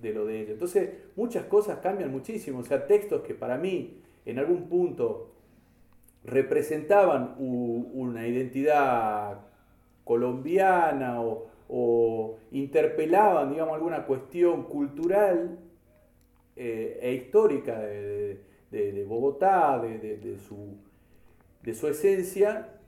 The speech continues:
resultaban, digamos, casi ingenuas en el momento de la contraposición con su pensamiento, porque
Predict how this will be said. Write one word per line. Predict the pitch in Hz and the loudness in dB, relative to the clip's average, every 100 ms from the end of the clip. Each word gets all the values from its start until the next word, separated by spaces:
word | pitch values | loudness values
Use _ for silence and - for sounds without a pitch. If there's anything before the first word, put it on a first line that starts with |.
| _ _ _ | _ _ _
resultaban, | 139 156 190 180 196 202 185 | -4 -2 -2 2 4 4 2
digamos, | 151 165 185 185 | 2 0 0 0
casi | 175 180 175 | -2 0 -2
ingenuas | 170 185 185 190 233 - - - | 0 0 2 0 -2 -4 -16 -8
en | 123 | -6
el | 123 | -2
momento | 139 151 156 143 | -2 -4 -2 0
de | 120 | 0
la | 110 107 | -4 -8
contraposición | 123 123 123 123 127 120 135 | -8 -6 -6 -6 -10 -8 -8
con | 123 113 | -6 -10
su | - | -10
pensamiento, | - 98 113 120 113 92 90 | -12 -10 -6 -6 -6 -10 -14
porque | - - 95 98 101 95 | -14 -14 -12 -10 -12 -12